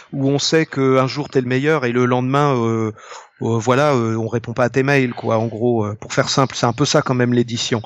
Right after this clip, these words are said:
Et je mets vraiment à part une fois de plus Thierry Mornay qui est quasiment un, un ovni là-dedans.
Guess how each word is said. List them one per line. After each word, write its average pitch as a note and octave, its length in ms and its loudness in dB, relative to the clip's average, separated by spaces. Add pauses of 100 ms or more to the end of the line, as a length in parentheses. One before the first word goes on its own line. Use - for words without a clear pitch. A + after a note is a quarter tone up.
(340)
Et C#3 80 4
je D#3 140 0
mets F3 160 4
vraiment G#3+ 380 2
à G#3 60 2
part G3 240 0
une F#3 80 0
fois F3+ 140 -2
de - 60 -20
plus F#3 220 -6
Thierry D#3+ 260 2
Mornay D#3+ 320 2
qui D3 100 -2
est - 20 -2
quasiment D#3+ 580 0
un, A#2+ 180 2 (340)
un C#3+ 180 2
ovni D#3 360 0
là-dedans. A#2 380 -2